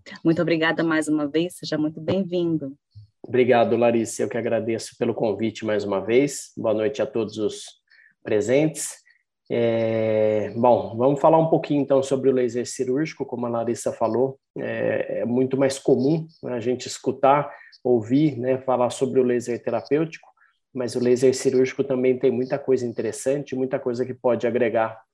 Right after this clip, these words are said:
Speaker 2: pra gente, né, na, na área da odontologia, na área da medicina. <clears throat> Bom, no, é, pra quem não me conhece, eu sou cirurgião dentista, sou cirurgião bucomaxilofacial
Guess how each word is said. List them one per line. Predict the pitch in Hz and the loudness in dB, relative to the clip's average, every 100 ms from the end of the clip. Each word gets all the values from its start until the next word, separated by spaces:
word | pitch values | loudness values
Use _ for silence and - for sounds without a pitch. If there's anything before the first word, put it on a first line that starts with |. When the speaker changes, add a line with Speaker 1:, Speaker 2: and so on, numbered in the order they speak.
| _ | _
Speaker 2:
pra | 123 110 | -2 -2
gente, | 120 117 113 113 | 0 -4 -4 -2
né, | 110 107 _ - | -2 -2 _ -8
na, | 113 107 104 101 107 90 - _ | -4 -4 -4 -4 -6 -10 -14 _
na | 127 156 | -2 2
área | 147 139 | 4 4
da | 123 | 4
odontologia, | 120 123 120 113 110 101 151 123 | 2 0 -4 -6 -6 -4 -2 0
na | 113 | 0
área | 117 120 | 0 2
da | 120 | 4
medicina. | 127 - - 107 90 87 _ _ _ _ _ _ _ _ _ _ _ _ _ _ _ _ | 4 2 -2 -4 -4 -10 _ _ _ _ _ _ _ _ _ _ _ _ _ _ _ _
<clears throat> | - 214 135 - _ _ _ _ - _ _ - - - - - | 4 4 2 -8 _ _ _ _ -20 _ _ -20 -20 -20 -20 0
Bom, | 147 120 104 139 | 4 4 2 0
no, | 143 - | -2 0
é, | 143 139 139 135 139 139 - - | 0 2 4 2 0 -2 -6 0
pra | 143 | 2
quem | 170 | 4
não | 160 | 2
me | 160 | 2
conhece, | 190 - 151 180 180 - 202 202 | 2 2 2 0 -2 -2 -2 0
eu | 151 | -4
sou | - 151 | -2 -4
cirurgião | - 143 135 123 127 | -4 -4 -2 -2 -4
dentista, | 113 104 - 156 160 - 151 | -6 -8 -2 0 0 -2 -4
sou | - 139 | -4 -6
cirurgião | - 127 123 120 120 | -2 0 0 0 -4
bucomaxilofacial | 117 120 120 113 - 113 117 110 - 120 143 151 | -6 -6 -6 -4 -2 -2 -2 -2 0 4 4 4